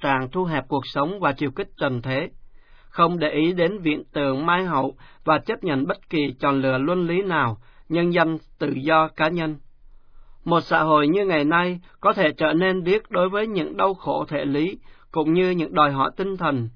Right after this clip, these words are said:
và luân lý của cuộc sống. Nhưng cộng đồng Kitô không thể như vậy. Thánh Phaolô Tông Đồ mời gọi tìm kiếm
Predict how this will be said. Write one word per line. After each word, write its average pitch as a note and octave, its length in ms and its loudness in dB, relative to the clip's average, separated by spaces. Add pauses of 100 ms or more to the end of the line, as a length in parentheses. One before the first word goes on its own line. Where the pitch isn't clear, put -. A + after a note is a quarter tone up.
và C#3+ 260 0
luân E3+ 280 0
lý E3 260 -2 (280)
của D#3 140 0
cuộc C#3 220 -4
sống. C#3+ 340 -4 (720)
Nhưng F3 300 2
cộng D3+ 180 2
đồng C#3+ 220 4
Kitô F#3 580 0
không G#3+ 200 0
thể E3+ 160 -2
như F#3+ 180 0
vậy. C#3+ 260 0 (880)
Thánh D#3+ 280 0
Phaolô E3+ 300 4
Tông F3+ 280 0
Đồ D3 240 4
mời C#3+ 200 4
gọi C#3 280 0
tìm C#3+ 200 0
kiếm D#3 340 -2